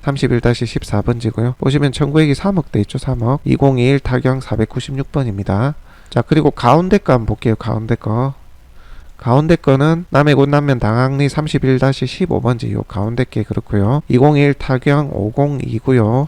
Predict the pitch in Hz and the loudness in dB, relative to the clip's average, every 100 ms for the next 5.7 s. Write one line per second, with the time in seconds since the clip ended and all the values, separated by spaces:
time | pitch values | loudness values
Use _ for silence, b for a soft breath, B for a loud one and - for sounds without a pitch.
0 | - - 147 135 143 143 139 147 139 - | -6 -8 -2 2 2 4 2 0 -2 -2
1 | 135 135 143 139 117 120 - 127 - 180 | -2 2 2 4 2 0 -2 -6 -4 -4
2 | 165 110 101 139 127 - 170 160 196 190 | -2 -4 -4 -6 -8 -6 -2 0 -2 0
3 | 147 160 165 - B B B B - 120 | 0 0 -2 -4 B B B B -4 -4
4 | 113 135 127 110 117 113 107 110 131 - | 0 0 0 -2 -4 -2 -2 -2 -4 -8
5 | 147 131 135 156 143 110 | -8 -8 -4 -4 0 -2